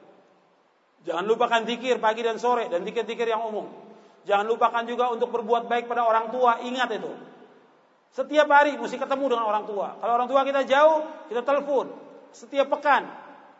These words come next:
Datangi orang tua. Kalau jauh juga luar kota, usahakan setiap dua pekan atau sebulan sekali datangi orang tua. Berbuat baik.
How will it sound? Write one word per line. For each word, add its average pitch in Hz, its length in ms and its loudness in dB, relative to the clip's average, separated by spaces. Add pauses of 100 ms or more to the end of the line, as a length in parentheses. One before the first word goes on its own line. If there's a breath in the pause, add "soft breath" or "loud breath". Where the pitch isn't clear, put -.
(1500)
Datangi 254 400 0
orang 233 160 -2
tua. 202 400 -2
Kalau 269 160 4
jauh 269 320 6
juga 277 160 0
luar 277 160 6
kota, 294 400 2
usahakan 254 480 0 (240)
setiap 240 320 -6
dua 240 160 2
pekan 269 240 -2
atau 302 240 0
sebulan 294 320 2
sekali 302 240 -4
datangi 240 240 -6
orang 190 160 -4
tua. 160 240 -16 (560)
Berbuat 190 240 -2
baik. 190 260 -2